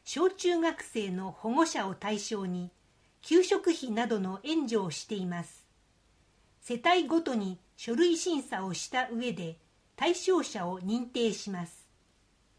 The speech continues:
申し込み。各学校から配布される就学援助制度のお知らせをご覧の上、四月三十日火曜までに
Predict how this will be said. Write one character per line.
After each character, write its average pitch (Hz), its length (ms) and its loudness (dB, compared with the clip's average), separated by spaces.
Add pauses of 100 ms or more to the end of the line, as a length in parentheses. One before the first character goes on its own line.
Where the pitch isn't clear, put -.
(480)
申 320 160 4
し - 160 -4
込 277 140 -2
み。 240 300 -4 (800)
各 330 280 2
学 233 300 0
校 320 240 0
か 285 120 0
ら 269 140 4
配 285 260 -2
布 311 180 -6
さ 285 180 -4
れ 254 120 0
る 240 240 -6 (240)
就 339 280 2
学 330 360 2
援 294 220 -2
助 311 140 0
制 285 260 -2
度 196 140 -2
の 185 180 -4
お 165 60 -6
知 269 140 -6
ら 254 120 -2
せ 240 200 -2
を 220 100 0
ご 202 160 -6
覧 226 240 2
の 214 180 0
上、 196 300 -6 (460)
四 - 180 -6
月 349 320 2
三 330 280 2
十 320 200 4
日 220 320 -4
火 196 160 -6
曜 294 240 0
ま 208 160 0
で 185 140 -4
に 165 200 -6